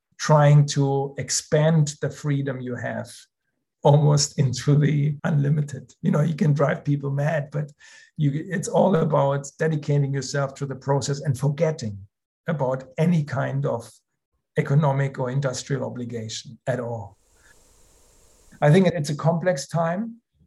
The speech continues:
for cinematographers. The wave of content is, of course, something that everybody says, "Wow, there's so much good stuff." I absolutely share, you know, Martin Scorsese gave this interview, I think at the, at a film festival in Morocco.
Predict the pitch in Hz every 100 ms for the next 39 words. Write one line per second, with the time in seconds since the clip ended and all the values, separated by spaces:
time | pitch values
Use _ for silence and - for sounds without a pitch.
0 | _ - 165 156 156 147 165 160 156 160
1 | 160 156 190 190 - 139 135 123 151 160
2 | 160 147 - 151 165 165 175 156 143 151
3 | - - 151 147 151 143 151 139 135 -
4 | 139 143 143 143 123 135 - 135 143 156
5 | 147 147 123 - 151 147 143 - 139 -
6 | 135 135 139 - - 143 151 151 151 156
7 | 156 156 - 147 156 151 - 160 151 151
8 | 151 147 139 - 151 147 151 151 151 156
9 | 147 147 147 143 147 143 143 - 170 151
10 | 151 143 143 - 135 165 147 147 143 139
11 | 139 120 147 143 143 143 151 127 123 -
12 | 165 147 143 147 139 139 139 135 135 135
13 | 135 131